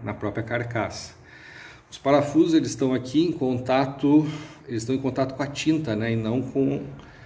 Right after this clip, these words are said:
com a carcaça propriamente do, do motor de arranque. Apesar de eles estarem conectados internamente no motor e o motor tá aterrado,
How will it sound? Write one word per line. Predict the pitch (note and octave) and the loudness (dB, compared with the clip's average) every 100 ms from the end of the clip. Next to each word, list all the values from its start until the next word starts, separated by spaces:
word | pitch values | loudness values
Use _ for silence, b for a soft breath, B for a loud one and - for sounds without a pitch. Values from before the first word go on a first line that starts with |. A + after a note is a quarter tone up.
| B - | B -8
com | C3 | -6
a | A#2+ | 0
carcaça | B2+ A#2 B2+ A#2+ | 0 2 0 0
propriamente | A#2+ B2+ B2+ B2 A#2 A#2 | -2 0 0 2 0 0
do, | B2 B2+ B2+ B2+ - - | -2 0 0 -2 -8 -12
do | B2 | -6
motor | A#2+ A#2+ A#2 | -4 -2 0
de | C3 | 0
arranque. | C3 A#2 A#2 - B B B B - | 0 -2 -4 -8 B B B B -4
Apesar | G#2 G#2 | 0 2
de | A2 | 4
eles | A2+ G#2+ | 4 2
estarem | A#2 A2+ | 2 2
conectados | A2+ A#2+ A2+ A2+ A#2+ A#2 A#2 | 2 2 2 0 4 4 4
internamente | A2+ A#2 B2 A#2 A2+ A2+ - | 0 2 2 2 2 0 0
no | A2+ | 0
motor | G#2 - C#3 D#3 - - - - | 0 4 4 4 0 -6 -10 -10
e | A2 | -4
o | A2 | -2
motor | G#2 A2 G#2+ | -2 -4 -4
tá | A#2 | 0
aterrado, | A#2 - G#2 A#2+ D3 C3+ | 0 0 -2 0 0 -2